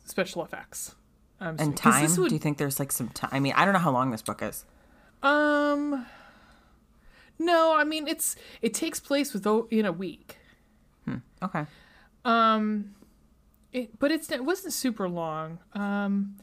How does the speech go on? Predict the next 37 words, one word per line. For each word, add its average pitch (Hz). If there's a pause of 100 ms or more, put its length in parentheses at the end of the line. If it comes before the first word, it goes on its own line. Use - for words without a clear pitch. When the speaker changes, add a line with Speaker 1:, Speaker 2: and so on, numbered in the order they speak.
(1080)
Speaker 1:
it 285
wa-, 262
it 285
was 302
just, 285
there 349
was 359
a 262
couple 185
things, 165
but 254
nothing 226
like, 170 (120)
um, 190 (340)
<clears throat> -
nothing, 214
yeah, 214 (640)
anyhow, 208
when 254
we 262
get 226
to 233
it, -
Speaker 2:
That's 226
Speaker 1:
like, 220
Speaker 2:
okay. 269
Speaker 1:
there's, 285
there's 240
Speaker 2:
Sorry. -
I 220
didn't 202
mean 247
to -
Speaker 1:
flashbacks -
that, 123
Speaker 2:
interrupt 104
you. -